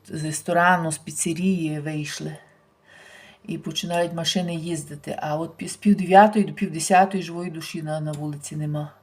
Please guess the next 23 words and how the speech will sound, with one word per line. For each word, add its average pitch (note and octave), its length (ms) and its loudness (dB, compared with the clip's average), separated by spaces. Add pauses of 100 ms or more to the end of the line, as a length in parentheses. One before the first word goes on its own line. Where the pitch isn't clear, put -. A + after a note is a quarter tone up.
(1300)
І F3+ 100 -4
ось E3 180 -10
так. - 400 -16
І F#3+ 380 -2
ось E3 220 -10
такий, F#3 360 -4
о, D#3+ 180 -6
таку, D#3 360 -10 (240)
такий, D#3+ 460 -8
такий D#3+ 320 -4
обід F#3+ 280 -4
я E3 100 4
приготувала D#3+ 680 0
на D#3 920 -2 (440)
два-три E3+ 580 2
дні, D3 400 -4 (180)
дорогесенькі C#3 580 -12
мої. B2+ 340 -14
На D3 80 -8
два-три D#3 440 -8
дні. C#3 380 -10
Це E3 200 -12
буде D#3 460 -6